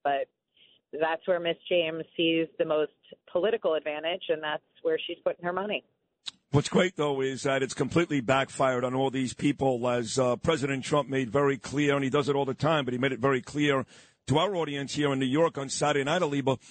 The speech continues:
Speaker 2: Uh, this, Alina, I should say, this is just going great for him. I mean,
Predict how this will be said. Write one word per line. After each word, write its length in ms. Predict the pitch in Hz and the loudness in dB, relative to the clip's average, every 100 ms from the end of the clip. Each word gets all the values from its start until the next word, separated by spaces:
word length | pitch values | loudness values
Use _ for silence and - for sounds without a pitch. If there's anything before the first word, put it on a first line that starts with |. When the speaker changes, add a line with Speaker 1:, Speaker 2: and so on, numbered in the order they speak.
| - - | -20 -6
Speaker 2:
Uh, 140 | - 151 | 0 0
this, 240 | 180 196 | 0 -2
Alina, 320 | 170 160 170 139 | 0 2 2 0
I 40 | |
should 200 | 123 147 | -2 -2
say, 140 | 156 | 0
this 220 | 147 190 208 | 0 0 -2
is 100 | 165 | 0
just 240 | 170 - | 0 0
going 240 | 170 165 | 0 0
great 240 | 135 160 - | 2 -2 -2
for 140 | 139 | -4
him. 240 | 131 226 175 | -2 -2 -2
I 40 | |
mean, 260 | 147 147 | 0 -2